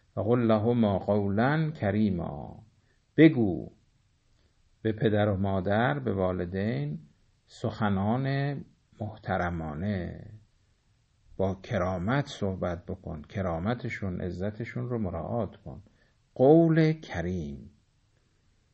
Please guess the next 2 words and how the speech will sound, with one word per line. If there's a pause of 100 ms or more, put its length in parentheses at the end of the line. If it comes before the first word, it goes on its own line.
(380)
حرفهای
بزرگمنشانه،